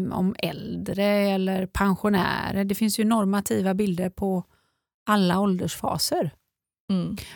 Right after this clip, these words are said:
Speaker 1: Men vad skulle du säga är de starkaste, så att säga, fördomarna unga som du,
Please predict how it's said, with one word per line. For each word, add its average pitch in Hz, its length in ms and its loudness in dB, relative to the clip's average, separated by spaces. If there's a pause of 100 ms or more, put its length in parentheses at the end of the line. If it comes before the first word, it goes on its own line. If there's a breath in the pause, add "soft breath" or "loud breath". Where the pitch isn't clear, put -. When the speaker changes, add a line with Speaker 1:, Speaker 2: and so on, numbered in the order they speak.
Speaker 1:
Men 240 120 2
vad 247 120 6
skulle 254 260 2
du 226 200 6
säga 220 460 2
är 214 200 4
de 208 340 4
starkaste, 214 1000 2
så 214 140 -2
att 196 60 0
säga, 202 260 4
fördomarna 196 1080 4
unga 220 680 2
som 202 380 2
du, 180 440 4